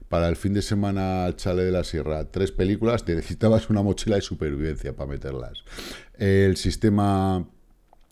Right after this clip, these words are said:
V H S, que, bueno, pues no era, no era un mal sistema, pero el beta era veinte mil veces mejor, una calidad de, de imagen mucho mejor, una cinta encima más pequeña,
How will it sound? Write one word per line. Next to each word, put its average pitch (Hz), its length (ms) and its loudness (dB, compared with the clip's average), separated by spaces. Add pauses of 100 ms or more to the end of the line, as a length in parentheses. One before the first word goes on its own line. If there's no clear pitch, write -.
(140)
V 98 260 6
H 95 240 4
S, 110 380 2
que, 76 460 -2
bueno, 85 280 -2
pues - 200 -20 (300)
no 98 200 0
era, 95 200 4
no 113 160 8
era 113 140 12
un 101 100 8
mal 101 180 6
sistema, 110 420 2
pero 85 140 4
el 82 80 4
beta 90 240 2
era 98 160 2
veinte 82 580 -2
mil 95 240 0
veces 80 340 -4
mejor, 73 440 -4 (420)
una 87 260 0
calidad 78 420 0
de, 78 260 -2
de 85 160 -6
imagen 82 380 -4
mucho 85 220 -4
mejor, 101 320 0
una 87 160 -2
cinta 85 260 -8
encima 78 320 -6
más 82 200 -6
pequeña, 95 560 -2